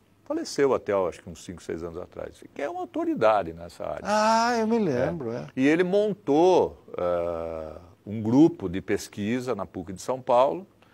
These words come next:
Speaker 1: e como na Unicamp era muito difícil você conciliar o trabalho como professor e fazer a,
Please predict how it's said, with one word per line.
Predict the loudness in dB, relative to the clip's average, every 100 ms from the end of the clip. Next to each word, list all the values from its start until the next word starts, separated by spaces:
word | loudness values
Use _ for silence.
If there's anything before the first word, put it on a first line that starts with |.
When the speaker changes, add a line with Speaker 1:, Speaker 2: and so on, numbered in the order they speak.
| _ -20 -20 -20 _ -8
Speaker 1:
e | -4
como | 2 4 8 10 12 12 10 8 6 4
na | 4
Unicamp | 4 0 2 2 4
era | 0
muito | 0 -4
difícil | -6 -10 -6 -4 -4 -4
você | -4 -4 -6
conciliar | -8 -10 -10 -8 -6 0 6 8 6
o |
trabalho | 4 0 0 2 0 -2
como | -6 -6 -6
professor | -6 -6 -6 -6 0 2 2 0
e | -8 -8
fazer | -2 0 -2 -4 0 0 -2 -8 _ -20 -20 _ -2
a, | 0 2 0 -4 -8 -12 -16